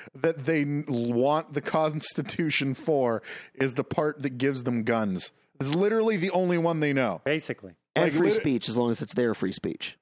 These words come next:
Speaker 2: Yeah.
Speaker 1: Yeah. Well, so careful, 'cause I have seen, uh, I have not seen the Trump supporters calling for other people's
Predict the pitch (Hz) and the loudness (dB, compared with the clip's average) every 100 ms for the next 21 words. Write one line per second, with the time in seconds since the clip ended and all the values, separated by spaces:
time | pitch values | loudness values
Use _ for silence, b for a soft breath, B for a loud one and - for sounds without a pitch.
0 | _ 123 113 92 - 147 107 - _ - | _ -4 -4 -4 0 0 0 -6 _ -2
1 | 165 180 - B B - _ 156 _ - | 0 0 -6 B B -20 _ _ _ -2
2 | - 180 170 - - _ - - 185 180 | 2 2 2 -2 -12 _ -20 -4 0 0
3 | - 127 104 B B _ - 147 131 139 | 2 0 0 B B _ -2 0 0 2
4 | 156 165 135 - 165 156 147 139 123 b | 2 2 0 0 0 2 0 0 -4 b
5 | b b _ - 139 127 - 131 165 131 | b b _ -2 0 2 2 2 2 0
6 | 131 131 151 156 - - 127 113 104 95 | 0 2 2 0 -2 0 0 0 -2 -4
7 | b b _ - 127 - - 127 143 - | b b _ -4 -2 -2 0 0 0 -2
8 | 143 151 151 151 156 156 - b b - | -2 0 2 2 2 0 -4 b b -4
9 | 147 131 135 131 135 131 - 131 127 135 | 0 2 2 0 -2 -2 0 0 2 0
10 | 127 - 120 113 104 | 0 -2 -2 -2 -2